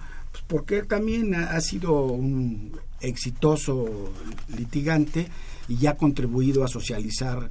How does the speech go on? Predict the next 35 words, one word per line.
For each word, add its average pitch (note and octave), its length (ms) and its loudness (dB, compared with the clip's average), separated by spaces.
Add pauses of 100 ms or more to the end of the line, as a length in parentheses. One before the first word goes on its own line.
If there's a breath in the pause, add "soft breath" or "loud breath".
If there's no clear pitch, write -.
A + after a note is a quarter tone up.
desde G#2 260 -4
el, G2 140 -4
el A2+ 200 -2
área B2 220 2
de G2+ 100 -4
defensor A#2 420 -4
privado C3+ 520 0 (560 loud breath)
el, G#2 380 -4
el A2+ 120 -2
nuevo B2 180 2
sistema B2 280 -2
de G#2+ 80 -6
justicia A#2 400 -6
penal A2 320 -6
acusatorio. A#2+ 520 -2 (1200 loud breath)
Y E3 40 -6
finalmente A3+ 460 6
me F3+ 100 6
parece F3 300 4
muy F3 140 6
relevante D#3+ 520 6
que C3+ 140 0
le A#2 100 2
dimos C#3 320 4
un C3+ 120 4
reconocimiento B2 840 2
en A2+ 60 2
defensa A#2+ 420 0
de A2+ 60 0
los G2+ 140 -4
derechos A#2 360 -4
humanos A2+ 360 -2
de A#2 100 -4
los A2 160 -4
migrantes B2 640 -2